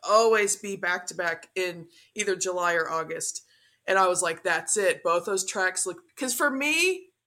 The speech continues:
I just look at the beauty of the track, and that's what I want. I know other people have other reasons for having favorite tracks, but I was like, "The, that's my dream back-to-back. I'm gonna do it someday." And then, of course, they dropped that round in what, twenty twenty-one?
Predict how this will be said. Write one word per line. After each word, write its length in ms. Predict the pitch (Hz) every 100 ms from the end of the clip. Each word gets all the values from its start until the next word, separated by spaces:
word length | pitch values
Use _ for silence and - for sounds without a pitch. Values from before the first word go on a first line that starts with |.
| _ _ _ _ -
I 140 | 262
just 240 | 262 277
look 180 | 277 269
at 160 | 262 240
the 60 |
beauty 460 | 185 180 208 202 190
of 140 | 185
the 60 | 185
track, 460 | 180 202 160 135 -
and 200 | 185 160
that's 280 | 170 170 -
what 100 | 160
I 100 | 151
want. 260 | 151 147 -
I 120 | 202
know 160 | 196 185
other 240 | 185 185
people 360 | 185 190 185 180
have 180 | 180
other 240 | 170 165 170
reasons 360 | 170 170 165
for 160 | - 160
having 320 | 151 160 165
favorite 400 | - 170 160 165
tracks, 480 | - 180 156 - -
but 220 | - - - _ _ _ _ _
I 120 | 190
was 180 | 185 185
like, 340 | 185 165 - -
"The, 200 | 214 - 180
that's 360 | 196 190 190 220
my 160 | 202
dream 360 | 190 190 185 175
back-to-back. 580 | 170 170 196 185 165 180
I'm 80 |
gonna 220 | 175 190 190
do 220 | 208 190
it 120 | -
someday." 320 | 185 165 165
And 100 | 165
then, 120 | 175
of 140 | - -
course, 320 | 170 160 156
they 100 | 160
dropped 340 | 156 160 160
that 180 | 156 147
round 260 | 156 160 160
in 100 | 156
what, 260 | 160 -
twenty 300 | - 180 170
twenty-one? 580 | 170 175 170 170 185 208